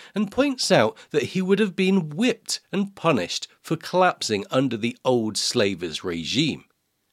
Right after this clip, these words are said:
Dany acknowledges the truth in that and thinks grudgingly, "I suppose I must be thankful for small victories." And there is some evidence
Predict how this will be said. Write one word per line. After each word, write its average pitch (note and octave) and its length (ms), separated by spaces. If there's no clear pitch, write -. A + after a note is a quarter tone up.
Dany B2 420
acknowledges A2+ 680
the G2 120
truth B3 380
in C#3+ 120
that F2+ 340
and D3 200
thinks F3+ 320
grudgingly, D3+ 840
"I G3+ 80
suppose A#3+ 600
I A3+ 60
must G3+ 320
be F#3+ 100
thankful E3 800
for - 120
small B2 460
victories." D#2 880
And C3+ 320
there C#3 200
is E3+ 100
some B2+ 360
evidence F#3 640